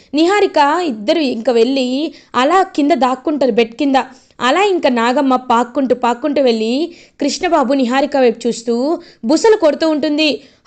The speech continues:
"అమ్మో, తప్పించుకోండి, నన్ను కాపాడండి, కాపాడండి" అని అరుస్తూ ఉంటాడనమాట కృష్ణబాబు. అయినా సరే వాళ్ళ వాయిస్ అనేది గడప దాటి, డోర్ దాటి బయటికి వినబడదు.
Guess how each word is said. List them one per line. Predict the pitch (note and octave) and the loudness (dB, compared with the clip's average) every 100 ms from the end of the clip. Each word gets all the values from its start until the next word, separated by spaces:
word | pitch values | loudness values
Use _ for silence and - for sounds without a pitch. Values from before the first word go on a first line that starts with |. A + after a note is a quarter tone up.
| E4+ | -2
"అమ్మో, | D#4+ F4 F4 _ _ G4+ | 0 -2 -4 _ _ -2
తప్పించుకోండి, | G4 G4+ - G4 F#4 F#4+ _ _ | 0 -2 2 0 0 -6 _ _
నన్ను | F4+ G#4 | -2 -2
కాపాడండి, | G4 F#4+ G#4 A4 G4+ | 2 2 2 0 0
కాపాడండి" | G#4 - G#4+ A4+ A4 G#4 F#4 | -2 0 2 2 2 2 2
అని | D4 | 2
అరుస్తూ | C4 - E4+ | 0 -2 -6
ఉంటాడనమాట | D#4+ C4+ B3+ A3+ G#3+ G#3 G#3+ A#3 F4 G4 - _ | -4 0 0 0 -4 -4 -4 -4 -4 -8 -20 _
కృష్ణబాబు. | C#4 - E4+ E4 D4 D#4+ C4 - _ - | -6 -4 0 0 2 0 0 -4 _ -4
అయినా | C4+ F#4 A4 | -2 0 0
సరే | F#4+ D4 C4 C4 | 2 4 4 4
వాళ్ళ | C4+ B3 A3+ | 2 2 2
వాయిస్ | G#3 G#3+ A3+ C#4+ D#4 | 2 2 2 0 -2
అనేది | B3+ A#3+ | -2 -2
గడప | A3 A3 A3 B3+ B3+ | -2 -2 0 0 0
దాటి, | F#3 G#3 A3+ A#3 B3 | 0 -2 -2 -2 -6
డోర్ | G3+ A3 B3 D4 | -2 2 4 2
దాటి | A3 A3+ B3+ | 2 0 0
బయటికి | A#3+ A#3 A#3+ C4+ | 0 0 0 0
వినబడదు. | C4 B3+ B3+ A#3+ | -2 0 2 0